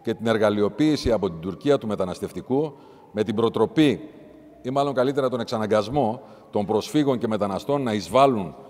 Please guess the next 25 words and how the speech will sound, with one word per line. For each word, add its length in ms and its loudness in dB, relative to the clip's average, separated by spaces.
στην 220 -6
Ελλάδα 560 2
από 240 -2
τα 120 -2
σύνορά 340 -2
μας 120 -4
στον 180 -2
Εύρο. 260 -2
Ο 100 -8
τουρκικός 440 -2
εκβιασμός 800 0
απετράπη, 560 0
καθώς 380 -2
οι 60 -2
ελληνικές 520 -2
ένοπλες 280 -4
δυνάμεις 520 -4
και 100 0
τα 120 2
σώματα 360 0
ασφαλείας 640 -2
αντέδρασαν 720 0
άμεσα 460 0
και 120 -2
αποφασιστικά, 840 -2